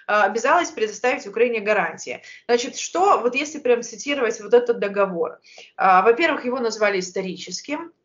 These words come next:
кстати, как британцы, так и украинский президент. Э, цитирую: "В случае нового нападения, значит, на Украину Великобритания будет готова оказывать Киеву",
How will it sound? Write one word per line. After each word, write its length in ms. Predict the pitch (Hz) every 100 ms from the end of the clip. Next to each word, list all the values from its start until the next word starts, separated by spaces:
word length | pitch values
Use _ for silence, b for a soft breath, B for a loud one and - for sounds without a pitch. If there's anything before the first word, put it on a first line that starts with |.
| _
кстати, 420 | - 233 196 196
как 240 | 202 196
британцы, 720 | 185 180 180 170 170 - - -
так 260 | 175 165 170
и 100 | 165
украинский 540 | 160 208 190 175 -
президент. 640 | 175 180 170 165 175 220 - B B B B -
Э, 200 | 196 208
цитирую: 480 | 208 311 262 196 170
"В 40 |
случае 360 | - 302 - 269
нового 480 | 269 294 226 196 190
нападения, 800 | 180 180 175 175 180 165 143 -
значит, 300 | - - -
на 120 | 190 190
Украину 580 | 240 247 339 403 403 - - -
Великобритания 920 | 214 233 233 220 214 226 247 320 302
будет 400 | 202 240 247 208
готова 560 | 202 262 - 220 165 151
оказывать 680 | - 185 180 175 165 160 -
Киеву", 520 | 240 294 339 381